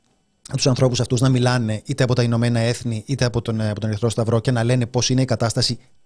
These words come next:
και πώς είναι οι δικοί τους άνθρωποι που θρηνούν εκεί πέρα. Ε, αυτό είναι και μια απάντηση σε όσους, ε, ρωτάνε, ε, με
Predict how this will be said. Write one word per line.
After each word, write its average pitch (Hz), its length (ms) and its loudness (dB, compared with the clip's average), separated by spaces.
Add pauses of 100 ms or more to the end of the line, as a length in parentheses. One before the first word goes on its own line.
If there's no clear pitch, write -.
(100)
και 165 160 4
πώς 151 380 0
είναι 143 200 4
οι 127 40 6
δικοί 127 260 0
τους 127 200 -2
άνθρωποι 123 340 0
που 113 120 -8
θρηνούν 110 360 -2
εκεί 104 180 -6
πέρα. 104 300 -2 (480)
Ε, 135 300 2 (240)
αυτό 131 420 2
είναι 156 120 2
και 175 140 -2
μια 175 180 2
απάντηση 131 680 0 (340)
σε - 200 2
όσους, 165 440 2
ε, 117 420 2 (120)
ρωτάνε, 131 840 0 (520)
ε, 120 220 -8 (280)
με 117 580 -2